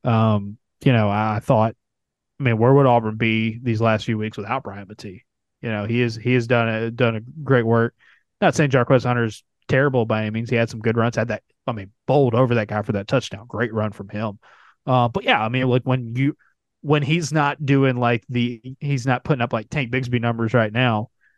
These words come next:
having Battie is a, is a, is a really big, is a really big weapon.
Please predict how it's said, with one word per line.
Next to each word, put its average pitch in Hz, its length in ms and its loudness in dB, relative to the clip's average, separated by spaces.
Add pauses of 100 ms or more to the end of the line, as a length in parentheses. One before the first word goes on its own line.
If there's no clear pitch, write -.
(120)
having 147 300 0
Battie 131 340 2
is 113 160 0
a, 113 140 -2
is 117 160 -2
a, 117 80 -4
is 117 160 0
a 117 60 4
really 113 200 4
big, 110 360 2 (260)
is 123 160 4
a 110 60 4
really 110 200 4
big 110 120 4
weapon. 107 440 0